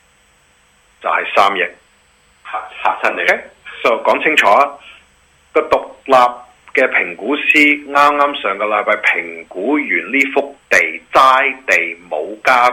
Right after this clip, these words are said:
Speaker 1: 工係一億七千萬，但嗰個賣家已經，或者嗰個借家呢，已經賣走咗呢幅地，on a conditional sale，有條件嘅，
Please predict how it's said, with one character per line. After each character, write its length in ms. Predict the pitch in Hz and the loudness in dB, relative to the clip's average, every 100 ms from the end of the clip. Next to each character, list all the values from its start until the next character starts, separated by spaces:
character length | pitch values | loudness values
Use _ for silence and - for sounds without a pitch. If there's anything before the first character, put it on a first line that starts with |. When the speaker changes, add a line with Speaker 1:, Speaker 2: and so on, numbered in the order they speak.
| 120 | 0
Speaker 1:
工 260 | 120 120 120 | -6 -4 -2
係 380 | - 101 85 82 - | 0 0 -2 -10 -2
一 80 | 120 - - - | -2 -2 -8 -10
億 40 | 117 | -10
七 480 | - - - - - 104 | -10 -10 -10 -10 -14 -14
千 100 | 95 | -12
萬， 160 | - - - - - _ | -14 -14 -18 -20 -20 _
但 100 | 107 | -2
嗰 180 | 120 123 | 0 2
個 100 | 127 | 2
賣 640 | 117 110 90 87 90 95 | 2 2 4 4 2 -2
家 440 | 95 135 123 120 - - _ _ | 2 4 4 0 -6 -20 _ _
已 400 | 107 113 117 117 - | -14 -12 -12 -14 -2
經， 400 | 143 139 139 135 _ _ _ | 0 0 -4 -14 _ _ _
或 120 | 98 | -4
者 60 | 95 | -4
嗰 200 | 117 113 | -2 -2
個 60 | 110 | 0
借 260 | 104 101 101 | 2 4 4
家 240 | 123 113 | 4 2
呢， 120 | 117 | 2
已 120 | 104 120 | -4 -4
經 140 | 151 | 0
賣 340 | 127 90 98 - | 2 2 0 0
走 160 | 104 | 0
咗 140 | 127 123 | 2 0
呢 100 | 127 127 | 0 -4
幅 80 | - - | -6 -6
地， 80 | 87 80 - - | -4 -4 -6 -10
on 160 | 101 92 | -6 -4
a 40 | |
conditional 1000 | - 95 90 - 160 - - 151 151 147 - | -6 -8 -12 -2 4 6 4 2 -2 -2 -2
sale， 220 | 143 98 85 | -2 0 2
有 220 | 92 104 | 0 0
條 280 | - 82 80 | -4 -8 -12
件 260 | - 85 113 | -12 -12 -6
嘅， 260 | 104 87 | -2 0